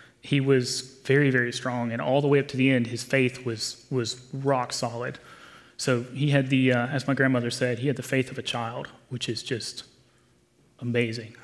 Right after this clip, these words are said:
It's something that I only wish that I could have. I'm, I'm up here far too often. I'm, I'm in my head way too often. And, uh, you know, those doubts and stuff are, are, are put there by Satan himself. But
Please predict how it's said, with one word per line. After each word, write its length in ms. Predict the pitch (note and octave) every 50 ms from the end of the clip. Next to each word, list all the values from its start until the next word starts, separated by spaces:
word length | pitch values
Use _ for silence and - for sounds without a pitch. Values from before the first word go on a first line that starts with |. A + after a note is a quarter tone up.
| - - - _
It's 420 | C3 A#2 A2 - - - - - - -
something 360 | - C#3 C3 B2+ - B2+ B2+
that 200 | B2 A#2+ A#2+ - - - - - - _ _ -
I 80 | C#3+
only 160 | D3 D3+ C#3+ B2+
wish 260 | B2 C#3 C#3+ - -
that 100 | C3+ A#2
I 80 | A2+
could 160 | A2+ - A#2 G#2+
have. 340 | A#2+ A2+ G#2+ G#2 - - - - - - - - _ _ _ _ _ _ _ _ _
I'm, 180 | B2+ C3 C#3+ - -
I'm 160 | C#3 D3+ C#3+
up 140 | C3+ C3+ -
here 260 | C#3+ C3+ B2+ A#2+ A2
far 500 | - - - - - - - B2 A#2 A#2
too 200 | - - A#2 A#2
often. 340 | A#2+ A#2+ - - F3+ D#3 - - - - _ _ _ - -
I'm, 160 | C3 C#3 - -
I'm 140 | C3+ C#3 C#3+
in 80 | C3+
my 120 | B2 A#2+ A#2
head 340 | A#2+ A#2+ A#2+ A2+ A#2 A2+ A#2
way 220 | A#2+ B2+ A#2+ A2+
too 220 | A#2 - A#2+ A#2
often. 400 | A#2+ A#2+ A#2 - F#3 F3 D#3 - - - - - - - - - - - - - _ _ -
And, 260 | C3+ B2+ B2+ A#2+ A#2+
uh, 220 | B2 A#2+ A#2+ A#2+ A2+ - - - - _ _ _ _ - - - _ _ - -
you 100 | E3 D3
know, 80 | C#3+ C3
those 180 | C3 B2 A2
doubts 280 | - C3+ D3 E3 - -
and 100 | C#3+ B2+
stuff 240 | - C3 A#2+ - -
are, 160 | B2+ B2 - -
are, 240 | - C3+ A#2+ A#2 - - - - - - _ _ _ _ _ _ -
are 80 | B2
put 260 | - - - F3 F3 -
there 320 | C#3+ B2 A#2 A#2 B2+ - - - - - -
by 80 | C3
Satan 280 | - - - C3+ D3+ D3
himself. 480 | C3 C3 - - F3 C#3+ A#2+ - - - _ - - - - - - - - _ _ _ _ _ _
But 240 | - C3 A#2+ -